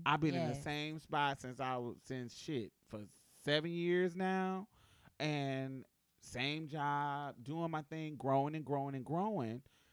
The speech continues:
Speaker 1: making more money. And it got to the point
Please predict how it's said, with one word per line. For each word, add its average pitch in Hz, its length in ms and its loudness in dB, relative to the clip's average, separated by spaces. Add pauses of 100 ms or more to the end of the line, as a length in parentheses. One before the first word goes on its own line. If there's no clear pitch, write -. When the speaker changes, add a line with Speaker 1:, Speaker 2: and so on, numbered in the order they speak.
(140)
Speaker 1:
making 135 300 0
more 139 180 6
money. 143 600 -4 (440)
And 131 500 -2 (360)
it 143 160 -6
got 147 220 -2
to 170 100 -6
the 143 80 -2
point 165 540 -2